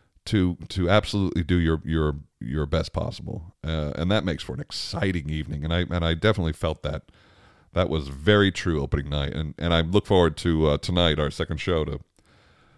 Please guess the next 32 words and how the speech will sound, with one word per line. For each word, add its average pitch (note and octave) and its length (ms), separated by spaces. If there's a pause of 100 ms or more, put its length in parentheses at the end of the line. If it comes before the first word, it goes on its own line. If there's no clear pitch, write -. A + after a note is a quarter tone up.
(240)
to, G#2+ 260
uh, G#2 300
to G#2 140
do A#2+ 180
that. F2 260 (1300)
Again, F#2+ 400
my F#2+ 140
red A#2 240
suit, B2+ 360 (260)
star G#2 280
of F2+ 80
the E2+ 60
show. D2+ 300 (360)
By G2 140
far F2+ 240
the D#2 80
star D2+ 220
of C#2+ 80
the - 60
show. - 240 (440)
<laughs> C#3 80 (2000)
Which A2+ 140
is G#2+ 120
good. E2+ 340
I'm, E2+ 260
I'm, F2+ 340
uh, D#2 200
determined G2+ 460
to - 40
keep - 260
it. F3 180 (760)
<laughs> - 320